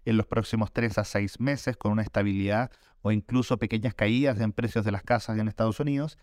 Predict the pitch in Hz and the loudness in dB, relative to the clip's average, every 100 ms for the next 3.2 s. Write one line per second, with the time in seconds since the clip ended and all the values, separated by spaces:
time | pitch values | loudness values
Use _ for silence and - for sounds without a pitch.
0 | _ - _ - 160 165 127 - 113 117 | _ -20 _ -2 0 0 -2 0 2 2
1 | 120 113 113 120 - 107 98 98 - 104 | 2 2 4 2 2 0 2 0 0 0
2 | - 151 139 156 - 131 110 95 - - | 0 0 2 -2 -2 0 2 0 -4 2
3 | 101 - | 2 2